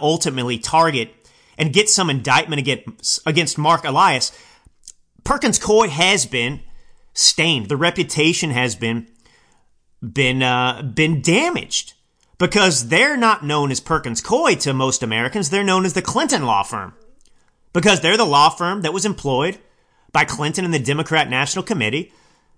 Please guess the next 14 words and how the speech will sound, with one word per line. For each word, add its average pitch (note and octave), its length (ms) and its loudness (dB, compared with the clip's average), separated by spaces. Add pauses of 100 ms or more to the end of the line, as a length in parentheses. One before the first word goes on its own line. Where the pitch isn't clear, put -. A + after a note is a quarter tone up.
(500)
and, D3 320 2
uh, F3 580 6
and F3+ 140 0
the G3 80 2
reputation's A3+ 640 0
damaged. A#2 340 -2
So E3 100 2
he's A#3 180 4
going E4+ 220 2
off G3 160 2
to F3 80 -6
start F3 220 0
his D#3 180 -2
own, G3 420 0